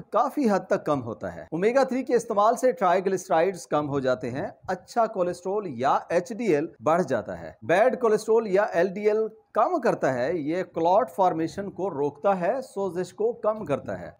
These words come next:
पांचवा फायदा मेटाबॉलिक सिंड्रोम में होता है, जिनमें बेली फैट, हाई ब्लड प्रेशर, हाई ब्लड शुगर और हाई ट्राइग्लिसराइड्स वगैरह हैं, जिनसे फिर हार्ट डिजीजेज और डायबिटीज होने का रिस्क बढ़ता जाता है। ओमेगा थ्री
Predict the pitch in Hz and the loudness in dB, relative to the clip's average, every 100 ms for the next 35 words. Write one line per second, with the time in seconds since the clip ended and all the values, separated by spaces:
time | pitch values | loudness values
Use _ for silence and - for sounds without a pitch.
0 | - 202 254 320 302 220 208 262 302 208 | 0 2 2 2 2 4 4 4 4 2
1 | 269 254 254 254 202 165 240 320 262 175 | 2 4 2 0 -4 -2 -2 0 0 0
2 | 151 147 131 165 143 143 170 165 185 226 | 0 -2 0 -2 -2 -6 -6 -4 -6 -8
3 | 110 123 139 196 - 160 185 196 135 160 | -4 -2 0 -2 0 0 0 -2 0 0
4 | 202 170 139 127 123 170 170 143 156 190 | 2 0 -2 -6 -6 -4 -4 0 2 2
5 | 240 160 151 175 - 147 147 196 - - | 2 0 0 0 0 -6 0 0 0 2
6 | 214 202 175 240 262 214 185 208 208 - | 2 4 2 2 2 2 2 2 0 2
7 | 202 214 185 170 147 147 208 160 175 147 | 2 2 2 0 2 4 4 0 -4 -4
8 | 165 165 208 - 190 156 160 208 180 160 | -8 -2 -4 -2 -2 2 4 4 2 -2
9 | 170 190 226 - - 165 202 196 139 - | -4 -6 -6 -4 2 4 2 0 0 2
10 | - 262 285 277 202 175 175 165 135 180 | 2 0 -4 -2 0 0 0 0 0 -4
11 | - 214 - _ 156 208 - 233 190 135 | -8 -10 -10 _ 0 0 4 4 6 4
12 | 147 131 127 190 170 165 214 240 - 196 | 2 2 0 -2 -4 0 2 2 2 -6